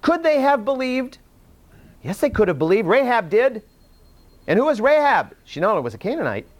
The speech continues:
she was a harlot. In his sovereignty, God confirmed the Canaanites in their unbelief and un-, and unrepentance, just as he hardened the heart of Pharaoh. There's an exact parallel here.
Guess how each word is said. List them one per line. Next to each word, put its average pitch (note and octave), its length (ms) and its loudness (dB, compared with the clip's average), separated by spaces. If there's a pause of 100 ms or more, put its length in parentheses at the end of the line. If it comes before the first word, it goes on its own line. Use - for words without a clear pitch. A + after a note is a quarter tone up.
(200)
she - 120 -12
was C#4+ 120 -2
a D#3+ 60 2
harlot. C4+ 520 0 (1000)
In E3+ 160 2
his G#3 140 2
sovereignty, G#2 680 0 (880)
God D#3+ 320 2
confirmed D3+ 480 2
the C#3+ 60 2
Canaanites B2+ 580 0
in A#2+ 160 0
their A2 140 4
unbelief C3+ 480 2
and G#2 100 -2
un-, A2+ 260 -2 (100)
and G#2 220 0
unrepentance, G2+ 800 -2 (360)
just C4 300 2
as A#3 120 2
he A3+ 80 4
hardened G3+ 320 2
the F#3 60 0
heart F#3+ 200 2
of E3+ 60 -6
Pharaoh. D#3+ 260 2
There's D#3+ 240 0
an D#3 80 2
exact D#3+ 400 0
parallel B2+ 400 2
here. G2+ 260 -2